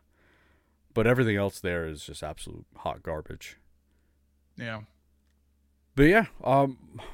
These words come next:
Speaker 1: uh, Spider-Man's. So top one, Into the Spider-Verse for me. Then it
Speaker 2: Yeah.
Speaker 1: goes, uh, Spider-Man Two, Spider-Man,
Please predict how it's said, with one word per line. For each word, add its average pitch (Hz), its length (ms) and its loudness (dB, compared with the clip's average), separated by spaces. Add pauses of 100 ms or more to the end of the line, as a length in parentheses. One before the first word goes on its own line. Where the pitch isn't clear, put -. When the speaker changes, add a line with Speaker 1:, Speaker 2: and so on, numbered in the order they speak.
(140)
Speaker 1:
uh, 113 260 0
Spider-Man's. 107 840 -2 (380)
So 107 600 2
top 143 240 2
one, 139 180 4
Into 131 200 0
the 117 60 0
Spider-Verse 127 600 2
for - 220 -2
me. 113 280 0 (400)
Then 104 160 0
it 104 120 -2
Speaker 2:
Yeah. 123 160 2
Speaker 1:
goes, 95 220 -4 (100)
uh, 87 380 -6
Spider-Man 98 800 -2 (320)
Two, 160 440 0
Spider-Man, 110 1040 0